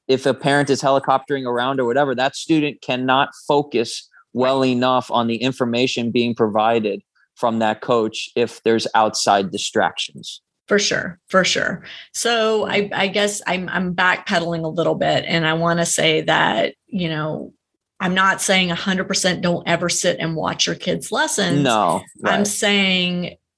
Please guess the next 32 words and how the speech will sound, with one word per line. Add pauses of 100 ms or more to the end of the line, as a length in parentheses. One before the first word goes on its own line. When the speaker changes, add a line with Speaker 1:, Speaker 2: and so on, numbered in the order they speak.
(140)
Speaker 2:
understand (280)
the
potential
message
that
you're
sending
to
the
player
and
the
coach, (160)
understand
why
you're
watching
the
lesson,
and, (520)
you
know, (200)
maybe
think
about,
"Do
I
need
to
be
here?"
Or,